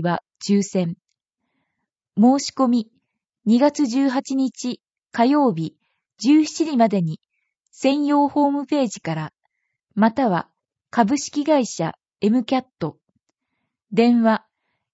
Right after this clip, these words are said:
零八四八、三八、二二六一へ。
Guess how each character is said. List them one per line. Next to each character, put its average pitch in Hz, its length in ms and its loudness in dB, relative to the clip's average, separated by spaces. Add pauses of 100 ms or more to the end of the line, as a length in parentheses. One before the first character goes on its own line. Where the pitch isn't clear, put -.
零 285 340 2
八 269 360 -4
四 220 240 4
八、 220 440 -8 (540)
三 262 340 0
八、 247 460 -6 (600)
二 285 340 -2
二 285 260 2
六 190 300 0
一 220 320 -6
へ。 151 100 -10